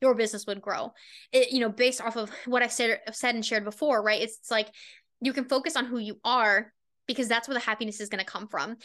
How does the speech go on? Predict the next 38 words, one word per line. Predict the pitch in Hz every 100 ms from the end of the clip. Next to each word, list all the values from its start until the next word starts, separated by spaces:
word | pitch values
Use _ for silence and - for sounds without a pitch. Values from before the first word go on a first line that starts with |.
| -
And | 247
it, | 269 277
it | 226 233 -
takes | 262 -
work. | 294 302
<laughs> | 277 - - - -
It | 294
takes | 247 -
commitment. | 466 233 220 302 - _ _
Effortlessness | 233 269 262 247 247 233 226
takes | - 247 247
commitment | - 226 233 208
in | 226
the | 220
sense | 220 214 214
where | 214
it's, | 202 -
you're | 226 233
committed | 226 233 240 233
to | 233
letting | 214 208
it | 196
be | - 226
easy. | 220 196 196 214 - _
You're | 247
committed | 254 240 240
to | 233
letting | 220 208
it | 208
be | 214
simple. | - 226 208
You're | 208 214
committed | 220 247 240
to | 226
letting | 226 208
it | 202 180
be |
seamless | 214 - 370 247 196 -